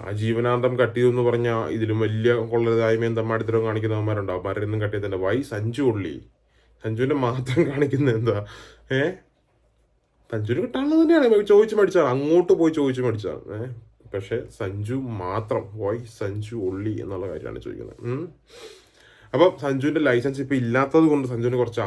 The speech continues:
അവസ്ഥകളുണ്ട്. ആ അവസ്ഥകൾ നമുക്കൊന്ന് കേട്ട് നോക്കാം. സഞ്ജുവിൻ്റെ അവസ്ഥ, സഞ്ജുവിന് ടെൻഷൻ അടിക്കുന്ന ഒരുപാട് കാര്യങ്ങളുണ്ട്. ഏ, അതും കൂടി നമുക്കൊന്ന് കേട്ട് നോക്കാം.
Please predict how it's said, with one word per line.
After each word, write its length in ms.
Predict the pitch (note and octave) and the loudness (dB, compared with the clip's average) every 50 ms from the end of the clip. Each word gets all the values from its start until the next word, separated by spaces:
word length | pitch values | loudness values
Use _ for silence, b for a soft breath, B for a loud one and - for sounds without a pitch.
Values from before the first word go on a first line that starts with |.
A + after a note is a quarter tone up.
| G2+ | -2
അവസ്ഥകളുണ്ട്. 640 | G2 A2 G#2+ - - - C#3 C3 C3 G#2+ F#2+ E2 B1+ - E2+ | -4 -6 -6 -4 -2 -2 0 0 0 -2 -2 -4 -6 -4 -4
ആ 20 | G2+ G2 E2+ | -4 -4 -4
അവസ്ഥകൾ 360 | G2+ G#2 - A#2+ A#2 A#2 A#2+ A#2+ | -6 -6 -4 0 0 2 0 0
നമുക്കൊന്ന് 320 | A2+ A2 G#2+ A2+ G#2+ G#2+ G#2 G#2 | -2 -4 -6 -6 -6 -6 -4 -4
കേട്ട് 180 | G2 F#2 - F#2+ E2 | -4 -4 -4 -6 -6
നോക്കാം. 200 | - D2 - - - | -6 -12 -18 -18 -18
സഞ്ജുവിൻ്റെ 320 | G#2 G2+ G#2+ F#2 F#2 G2 F#2+ | -18 -12 -12 -8 -6 -4 -6
അവസ്ഥ, 180 | G2 G2+ G#2 - F#2+ - B B B B B B _ - | -6 -6 -6 -6 -8 -8 B B B B B B _ -8
സഞ്ജുവിന് 340 | A2+ G#2+ G#2+ A2+ A2 G#2+ G#2 | -6 -4 -2 -2 -2 -2 -2
ടെൻഷൻ 240 | G#2 G#2 G#2+ - B2+ | -4 -4 -2 -2 0
അടിക്കുന്ന 260 | B2 B2 B2 A#2 A2+ A2 | 0 2 2 2 2 2
ഒരുപാട് 240 | G#2+ G#2+ G2+ G#2 G#2 G2+ | 2 0 0 0 0 0
കാര്യങ്ങളുണ്ട്. 500 | F#2+ F#2 G2 G2 F#2+ F2 E2 D2+ - - - A2+ | 0 -2 -2 -4 -4 -6 -8 -10 -12 -10 -8 -6
ഏ, 120 | A#2+ C3 C3 B2+ - - _ _ _ _ _ _ _ _ _ _ _ _ _ _ _ - | -6 -6 -6 -10 -14 -20 _ _ _ _ _ _ _ _ _ _ _ _ _ _ _ -10
അതും 120 | A#2 G#2+ | -6 -4
കൂടി 120 | G#2 G#2+ G#2 | -2 -2 -2
നമുക്കൊന്ന് 240 | F#2+ F2+ F#2 F#2 F2+ | -2 -2 -4 -4 -4
കേട്ട് 120 | E2 - F2 | -6 -6 -10
നോക്കാം. 220 | - - - - | -14 -14 -18 -20